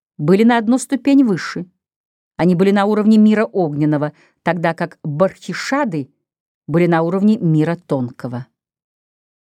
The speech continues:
И вот случилось так, что Бархишады или лунные боги повиновались приказу Логоса творить, они пошли на землю. Агнишватта же,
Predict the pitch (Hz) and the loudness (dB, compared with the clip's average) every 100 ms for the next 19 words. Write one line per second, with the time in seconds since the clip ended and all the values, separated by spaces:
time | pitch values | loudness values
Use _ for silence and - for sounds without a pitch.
0 | _ _ _ _ _ _ 226 285 - 269 | _ _ _ _ _ _ 0 0 -2 -2
1 | 269 262 - 302 - 196 226 - 233 - | -2 -2 -4 -4 -4 -2 -2 -4 -8 -4
2 | 320 339 180 160 196 202 202 233 220 156 | -4 -2 -4 -4 -2 -2 0 0 2 2
3 | 147 165 190 147 135 127 _ _ _ 196 | 0 0 0 -2 -6 -14 _ _ _ -2
4 | 208 220 294 277 - 240 262 233 233 247 | 0 0 -2 -6 -6 -4 -4 -2 -2 -2
5 | 302 254 - 262 240 254 214 143 - - | -2 -4 -4 -4 0 0 -2 -8 -12 -16
6 | _ - 170 185 180 - 165 165 156 247 | _ -4 -2 0 -2 -4 -2 -2 0 -2
7 | 170 123 113 _ _ _ _ _ _ _ | -2 -6 -14 _ _ _ _ _ _ _
8 | _ - 160 160 156 - 160 208 233 _ | _ -4 -2 -2 -4 -4 -4 -4 -4 _
9 | - 143 123 120 | -10 -8 -8 -12